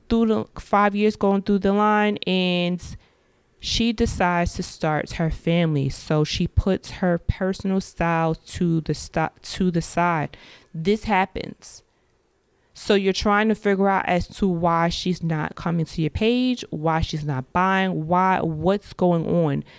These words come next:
This is where consumer discovery, customer discovery, I told you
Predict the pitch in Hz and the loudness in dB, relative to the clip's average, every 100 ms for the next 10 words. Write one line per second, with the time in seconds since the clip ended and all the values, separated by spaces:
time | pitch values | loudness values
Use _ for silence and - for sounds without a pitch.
0 | - - - 196 220 240 214 175 180 175 | -20 -20 0 0 2 0 0 2 4 4
1 | 180 185 - - - 165 160 175 208 208 | 2 -4 -4 -6 0 2 2 2 2 0
2 | 262 - - 170 143 143 160 - 139 139 | -2 -2 0 0 0 0 -2 -2 -6 -4
3 | 156 202 262 - 180 156 156 170 - 147 | -2 0 -2 0 -2 0 0 0 0 -2
4 | 143 | -2